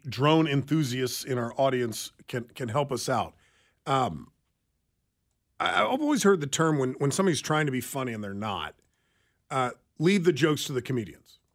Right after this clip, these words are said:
Well, why not leave the droning to droners? If, if,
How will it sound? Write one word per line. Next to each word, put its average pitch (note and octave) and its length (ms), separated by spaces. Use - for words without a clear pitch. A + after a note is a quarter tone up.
Well, G3 320
why E3+ 200
not D4 220
leave F#3 280
the D3+ 120
droning C#3 600
to B2+ 100
droners? C3 840
If, F3 200
if, E3+ 140